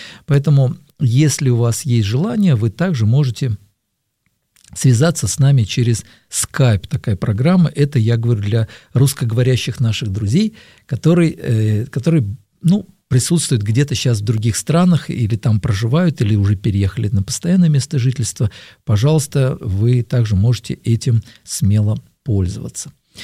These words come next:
Э, пожалуй, все номера сказал. Э, в прошлый раз меня попросили сказать м-, номер моего телефона. Я никогда не отказываюсь и иногда ожидаю ваших звонков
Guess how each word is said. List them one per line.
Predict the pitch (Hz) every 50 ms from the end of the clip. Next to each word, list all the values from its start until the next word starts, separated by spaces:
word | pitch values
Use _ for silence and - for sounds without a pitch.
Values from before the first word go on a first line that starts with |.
| - - - - - - - _ _
Э, | - 120 120 120
пожалуй, | 117 - 190 196 214 208 202 -
все | - - 202
номера | 185 185 175 180 180 185 170
сказал. | - - 190 175 165 190 208 214 220 202 185 180 -
Э, | - 147 135
в | 127
прошлый | - 151 147 139 - - 151
раз | 156 156 143 -
меня | 156 147 139
попросили | 147 139 - 156 156 151 - - 147
сказать | 135 - - - 139 131 - 147
м-, | 143 139 139
номер | - 139 131 143 147 139 139 131 127
моего | 131 131 131 135 135
телефона. | - - 147 156 147 - 220 233 240 214 190 165
Я | 139 120 131 131
никогда | 131 131 - - 127 123 135 131
не | 127 123 127
отказываюсь | 127 - - - 202 202 185 160 160 160 151 139 - - -
и | - 131 120 120 120 117 117 113
иногда | 110 117 123 120 120 135 135 139
ожидаю | - - 139 135 127 139 127 131 127 113 110
ваших | 107 110 101 - - 113
звонков | 101 113 117 120 120 120 - 131 110 - -